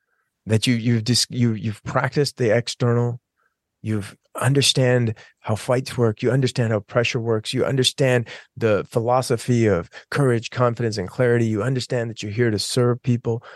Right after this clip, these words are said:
you understand all of these things, and, but now you're ready to take it a step further that the black belt is really the point that you get to where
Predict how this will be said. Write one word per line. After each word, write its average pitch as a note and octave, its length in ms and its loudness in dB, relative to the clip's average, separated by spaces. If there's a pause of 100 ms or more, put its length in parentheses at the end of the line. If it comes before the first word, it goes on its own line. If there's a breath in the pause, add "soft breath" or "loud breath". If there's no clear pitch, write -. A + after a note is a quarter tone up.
(160 loud breath)
you B2 140 0
understand C#3 600 2
all C3 180 2
of C3+ 120 -2
these C#3+ 200 -2
things, C#3 380 -4 (760)
and, G#2+ 440 -2 (680)
but A#2 160 -2
now C#3+ 280 2
you're C3 280 2
ready A#2+ 320 0
to A2+ 100 -12
take A#2 260 -2
it A#2 80 -2
a G#2+ 40 -4
step - 320 -6
further B2 540 0 (680)
that A2+ 180 0 (100)
the A2 100 -2
black C#3 360 0
belt B2+ 240 0
is G#2 160 -2
really A2+ 460 2 (260 loud breath)
the - 80 -10
point A2+ 400 -2
that G#2+ 180 -8
you G#2 80 -4
get G#2+ 280 -2
to G#2+ 180 0
where G2+ 300 0